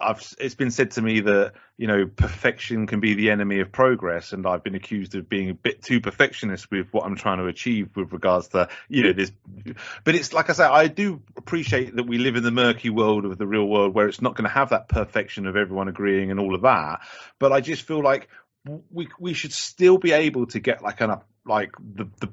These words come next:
you know, like I say, use the principle. We should still be able to use the principle as that guide, as that guiding foundation,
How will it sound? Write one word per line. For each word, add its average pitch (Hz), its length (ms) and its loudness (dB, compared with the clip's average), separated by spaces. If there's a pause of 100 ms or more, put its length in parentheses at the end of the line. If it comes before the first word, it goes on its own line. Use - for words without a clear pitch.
(100)
you 160 120 0
know, 120 80 6
like 110 80 4
I - 20 -12
say, 123 140 2
use 110 420 0
the 113 100 -6
principle. 87 560 -6
We 85 120 -10
should 117 140 -8
still 165 180 0
be 160 80 6
able 143 100 4
to 123 60 0
use 131 240 -2
the - 80 -6
principle 107 560 0
as 98 140 2
that 104 280 2
guide, 110 380 0 (160)
as 101 160 4
that 104 200 2
guiding 104 540 2
foundation, 101 920 0